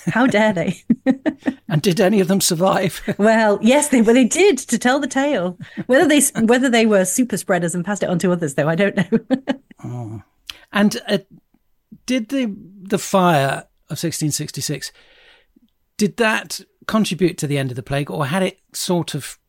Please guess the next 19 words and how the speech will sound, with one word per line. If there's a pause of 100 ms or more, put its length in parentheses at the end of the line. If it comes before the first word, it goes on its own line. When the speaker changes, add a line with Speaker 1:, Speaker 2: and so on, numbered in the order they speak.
(300)
Speaker 1:
burnt
itself
out
by
then? (240)
Speaker 2:
It
had (120)
almost
ended.
I
mean,
there
were
still
plague
deaths.
Plague
is, (720)
was